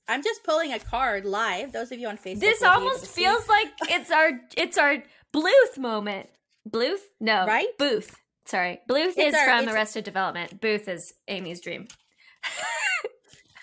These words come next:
Speaker 1: The Booth partner. Yeah. Yeah. If you don't know what that's about, go back.
Speaker 2: Go
Speaker 1: I don't know
Speaker 2: back
Speaker 1: what
Speaker 2: and
Speaker 1: that
Speaker 2: watch that, uh, or see that. It's, it's a wild ride. Yeah.
Speaker 1: That's, that's one where I, I can't remember. It was from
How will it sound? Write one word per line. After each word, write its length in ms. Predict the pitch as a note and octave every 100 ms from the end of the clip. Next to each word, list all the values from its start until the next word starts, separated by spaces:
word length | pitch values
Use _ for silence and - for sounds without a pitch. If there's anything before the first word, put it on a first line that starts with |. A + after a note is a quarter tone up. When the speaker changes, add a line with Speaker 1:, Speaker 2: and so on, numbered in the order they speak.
| - -
Speaker 1:
The 60 | G3+
Booth 260 | A#3+ A#3+
partner. 300 | - F3+ - D5 - - - G#3
Yeah. 260 | F3 F3+ G3 _ -
Yeah. 100 | G#3
If 100 | G#3
you 60 | C#4
don't 120 | B4
know 60 | F4
what 140 | A#3
that's 240 | G#3 A3 A#3
about, 220 | G3+ F#3
go 140 | G3+ A3+
back. 180 | F3+
Speaker 2:
Go 260 | A3 C4+ G#4
Speaker 1:
I 40 |
don't 80 | B4+
know 60 | D#4+
Speaker 2:
back 120 | G4
Speaker 1:
what 80 | C5
Speaker 2:
and 60 | D4
Speaker 1:
that 60 |
Speaker 2:
watch 280 | C4+ D4 D4
that, 360 | C#4 C4 A#3+ -
uh, 60 | -
or 220 | A#3+ A#3
see 340 | B3 - B3+ B3+
that. 380 | A#3 G#3+ E3+ -
It's, 360 | A3+ A#3 - -
it's 260 | - A3+ -
a 120 | G#3+ G#3
wild 380 | G3+ G3+ G3+ D#3
ride. 240 | B2 A2+
Yeah. 100 | G3
Speaker 1:
That's, 280 | A#3 D4+ - -
that's 240 | C4+ D#4
one 140 | E4 D#4+
where 100 | D4
I, 220 | B3+ B3 -
I 60 | A#3+
can't 260 | - D#4
remember. 340 | E4+ D#4 C#4+ C#4
It 160 | A#3
was 200 | G3 B3+
from 400 | - C4 B3+ B3